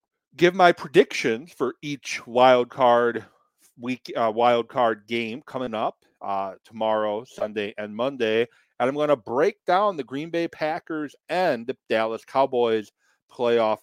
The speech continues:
matchup. Would love to get your predictions as we are live. Uh, who you got winning this game, Packers or Cowboys? If you're watching live, comment,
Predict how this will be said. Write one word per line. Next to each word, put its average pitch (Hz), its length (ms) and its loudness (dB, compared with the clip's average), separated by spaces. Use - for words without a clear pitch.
matchup. 113 500 -4
Would 123 120 -2
love 147 160 6
to 151 80 -2
get 151 180 -4
your 156 240 -2
predictions 175 840 -4
as 139 240 0
we 135 200 -2
are 131 220 2
live. 127 640 -2
Uh, 113 340 0
who 143 120 -8
you 143 160 -6
got 135 240 0
winning 135 280 -8
this 139 200 -4
game, 147 340 -4
Packers 147 680 -2
or 131 380 -2
Cowboys? 139 640 0
If 120 140 -10
you're 117 100 -6
watching 117 400 -4
live, 120 400 -2
comment, 131 640 -4